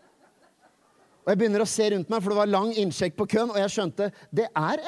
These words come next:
N M i fitness og bodybuilding på dette stedet. Og jeg begynte å tenke på det treningsstudioet. Og jeg tenkte, det er fint med frisk luft også, da. Det er ikke så verst vær ute heller.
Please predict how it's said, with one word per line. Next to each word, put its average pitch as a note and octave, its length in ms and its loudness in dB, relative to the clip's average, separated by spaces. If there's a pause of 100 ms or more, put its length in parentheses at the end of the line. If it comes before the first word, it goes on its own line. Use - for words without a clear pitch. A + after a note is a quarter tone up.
N G#3+ 160 0
M A3 80 -4
i A3+ 80 -4
fitness F#3 400 -4
og F#3+ 140 0
bodybuilding E3 500 0
på F#3+ 80 2
dette D#3+ 220 0
stedet. D#3 260 2 (1300)
Og D#3 80 -2
jeg G#3+ 140 4
begynte A#3+ 180 2
å C#4 140 0
tenke A3 180 -2
på B3 80 -2
det A#3+ 160 0
treningsstudioet. F#3 800 0 (1800)
Og - 140 -12
jeg E3+ 100 -4
tenkte, G#3 240 -2
det D#3+ 160 -6
er G#3 80 -6
fint G#3+ 240 -2
med - 80 -4
frisk A3+ 320 -4
luft G#3 240 -4
også, E4+ 160 -2
da. C#3+ 80 -12 (4000)
Det - 80 -10
er D3+ 80 0
ikke F#3+ 140 -2
så E4 100 0
verst G3+ 220 0
vær F#3+ 180 4
ute G#3 320 0
heller. D#4+ 280 4